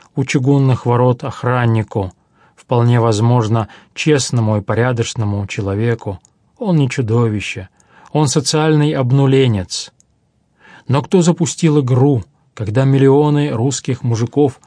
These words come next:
тупо сидят, ходят, околачиваются возле шлагбаумов, чугунных ворот и пропускных пунктов,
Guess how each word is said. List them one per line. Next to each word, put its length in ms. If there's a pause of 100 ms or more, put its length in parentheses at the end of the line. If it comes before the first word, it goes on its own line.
(300)
тупо 460
сидят, 720 (340)
ходят, 800 (760)
околачиваются 1080
возле 340
шлагбаумов, 960 (340)
чугунных 640
ворот 420 (220)
и 100
пропускных 680
пунктов, 640